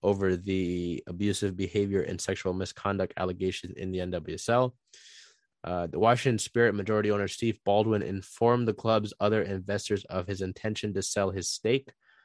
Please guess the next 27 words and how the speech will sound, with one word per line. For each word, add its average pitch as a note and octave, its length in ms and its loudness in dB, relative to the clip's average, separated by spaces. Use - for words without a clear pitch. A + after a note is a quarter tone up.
Um, E2+ 540 -6
the G#2 80 4
N G#2+ 80 4
W G#2+ 240 6
S F#2+ 100 -2
L G2+ 140 4
named G#2 480 0
the F#2 100 -2
nineteen C#3+ 420 2
ninety-nine C#3 460 4
fifa B2 340 0
Women's A2+ 360 2
World G#2+ 180 0
Cup - 220 -2
chief B2+ 340 0
executive G#2 680 0
Marla G#2 320 2
Messing G#2 540 -2
as F#2+ 120 -2
its F2+ 200 -10
interim F#2+ 600 -2
C - 460 -8
E F#2 200 -8
O. F2+ 380 -2
For D3 180 6
the C3 100 6
Reign, B2 400 6